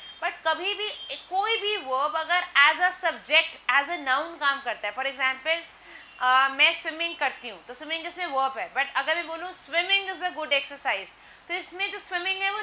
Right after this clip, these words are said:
noun का काम कर रहा है। तो जब भी आईएनजी वाले words, आईएनजी वाले verbs noun का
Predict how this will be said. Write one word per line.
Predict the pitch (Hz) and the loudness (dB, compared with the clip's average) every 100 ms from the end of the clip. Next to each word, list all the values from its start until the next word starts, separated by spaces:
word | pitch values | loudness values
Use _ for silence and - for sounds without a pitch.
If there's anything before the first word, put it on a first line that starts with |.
| 349 | 4
noun | 277 349 381 | 6 6 2
का | 359 349 | 4 4
काम | 302 240 226 | 2 0 -4
कर | 175 | -12
रहा | - 156 | -12 -14
है। | - - - 320 | -16 -20 -14 -12
तो | 226 | -4
जब | 285 294 | -2 0
भी | 370 359 381 392 254 | -2 0 -2 -2 2
आईएनजी | 277 330 381 381 359 359 | 2 2 0 -4 -6 0
वाले | 294 277 302 | 2 2 0
words, | 269 240 247 226 262 - 240 | -2 -2 0 0 -4 -2 0
आईएनजी | 254 302 339 339 | 2 2 -2 -4
वाले | 320 302 320 220 | -2 -2 -2 -2
verbs | 269 254 269 269 - - - | 0 0 -2 -10 -16 -20 -4
noun | 240 285 381 | 4 4 2
का | 403 | 2